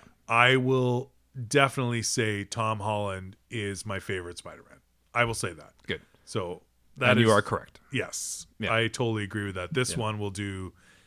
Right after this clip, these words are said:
Speaker 1: exceedingly well as
Speaker 2: Yeah, I'm
Speaker 1: well.
Speaker 2: super excited about it.
Speaker 1: Yeah.
Speaker 2: Yeah. I did like James Franco in, in those ones.
Speaker 1: Oh, in the Tobey
Speaker 2: Tobey
Speaker 1: Maguire's?
Speaker 2: Maguire's, yeah,
Speaker 1: Eh,
Speaker 2: yeah, yeah.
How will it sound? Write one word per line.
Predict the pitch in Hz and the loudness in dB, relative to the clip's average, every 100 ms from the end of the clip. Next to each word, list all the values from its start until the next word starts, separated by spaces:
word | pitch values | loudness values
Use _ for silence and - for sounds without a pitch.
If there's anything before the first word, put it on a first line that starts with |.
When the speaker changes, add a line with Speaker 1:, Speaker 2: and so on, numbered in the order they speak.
| _ _ - | _ _ -10
Speaker 1:
exceedingly | 117 - - - - 143 123 117 107 104 | -8 -4 -4 -2 -2 -2 -2 -2 -4 -4
well | 95 95 90 90 92 _ - | -4 -4 -4 -6 -10 _ -10
as | 92 120 | -6 -2
Speaker 2:
Yeah, | |
I'm | 101 | 0
Speaker 1:
well. | 95 | 0
Speaker 2:
super | 131 | 0
excited | 85 80 76 | -2 -6 -8
about | 76 64 | -12 -12
it. | |
Speaker 1:
Yeah. | 87 - _ - | -14 -16 _ -14
Speaker 2:
Yeah. | - _ - | -14 _ 2
I | |
did | 135 226 | 10 10
like | 185 | 10
James | 131 123 | 6 4
Franco | 110 110 101 80 | 4 0 0 -4
in, | 78 - | -8 -12
in | 82 80 | -10 -10
those | 80 85 | -10 -14
ones. | 62 73 _ _ _ _ _ _ 151 | -16 -20 _ _ _ _ _ _ 4
Speaker 1:
Oh, | 143 | 4
in | 123 | 4
the | 110 | -2
Tobey | 127 110 | -2 -2
Speaker 2:
Tobey | 110 107 | 0 6
Speaker 1:
Maguire's? | 110 107 104 80 76 | 6 8 6 4 2
Speaker 2:
Maguire's, | |
yeah, | 87 80 269 | -2 -4 -4
Speaker 1:
Eh, | 247 | -2
Speaker 2:
yeah, | |
yeah. | 254 | 0